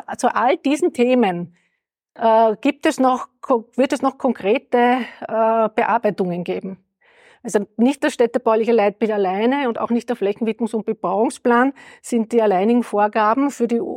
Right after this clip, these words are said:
für die Umsetzung, sondern zusätzlich gibt es dann die Detailkonzepte, die konkrete Aussagen dann zu diesen Themen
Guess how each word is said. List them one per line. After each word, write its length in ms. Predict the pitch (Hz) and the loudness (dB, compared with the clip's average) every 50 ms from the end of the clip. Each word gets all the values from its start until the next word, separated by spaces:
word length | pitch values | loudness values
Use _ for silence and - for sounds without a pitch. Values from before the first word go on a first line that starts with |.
| 185 233 | -12 -10
für 140 | - - 214 | -8 -6 -6
die 120 | 202 220 | -4 -4
Umsetzung, 720 | 226 226 220 226 226 - 247 247 240 - - 247 254 262 - - - - - - _ _ | -2 -2 -2 -2 0 0 -2 -2 -2 -2 -2 -2 -2 -2 -4 -10 -20 -20 -20 -20 _ _
sondern 640 | - - 214 220 233 240 269 262 262 269 302 302 240 - _ _ _ _ | -4 0 2 2 4 4 4 2 2 0 -2 -4 -6 -10 _ _ _ _
zusätzlich 880 | - 254 277 349 - - 196 190 - - - 190 180 180 - - - - _ _ _ _ | -2 0 0 2 2 2 0 0 -2 -4 -4 -4 -4 -4 -6 -12 -18 -20 _ _ _ _
gibt 220 | - 214 - - 233 | -4 -4 -2 -2 -2
es 100 | 214 - | -2 0
dann 140 | - 220 | 0 0
die 140 | 202 226 185 | 2 2 0
Detailkonzepte, 920 | 226 220 - 190 180 190 185 - - 185 - - 180 175 - _ - 185 | 0 0 0 0 0 0 0 -2 -6 -8 -4 -4 -4 -4 -4 _ -6 -6
die 120 | 175 - - | -6 -6 -8
konkrete 600 | - 202 190 - 170 196 247 - - 320 - - | -10 -10 -6 -2 0 0 0 0 0 0 0 0
Aussagen 600 | 180 220 226 - - - 233 226 240 247 247 220 | 0 -2 -4 -4 -2 -2 0 0 2 2 0 2
dann 240 | 220 214 226 233 233 - - - - _ | 2 2 0 0 -2 -4 -12 -20 -20 _
zu 100 | - 214 | -12 -10
diesen 340 | - - 220 220 - 254 240 | -6 -4 -2 0 0 0 -2
Themen 440 | - - 214 220 214 196 185 175 147 | 0 0 0 2 2 2 0 -2 -6